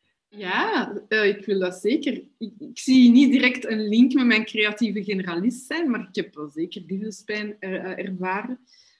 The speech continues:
Ik denk voor mij, ik ben nu ongeveer, ik onthoud dat nooit niet, maar ik denk een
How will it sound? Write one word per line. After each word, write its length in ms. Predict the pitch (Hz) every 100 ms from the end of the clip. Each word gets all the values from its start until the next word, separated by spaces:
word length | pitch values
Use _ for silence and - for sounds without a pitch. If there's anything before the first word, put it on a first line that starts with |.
| _ _
Ik 80 | 196
denk 280 | 202 196 -
voor 240 | 190 190
mij, 760 | 196 190 202 226 240 247 247 240 _ _ _ _
ik 120 | - _ _
ben 260 | 208 233
nu 420 | 226 240 240 240 - - _ _
ongeveer, 1080 | 190 220 214 208 185 220 277 302 320 - - _ _ _ - -
ik 80 |
onthoud 320 | 196 180 185 185
dat 140 | 180
nooit 200 | 175 196
niet, 140 | 214
maar 100 | 202
ik 80 | 185
denk 180 | 185 190
een 340 | 202 185 180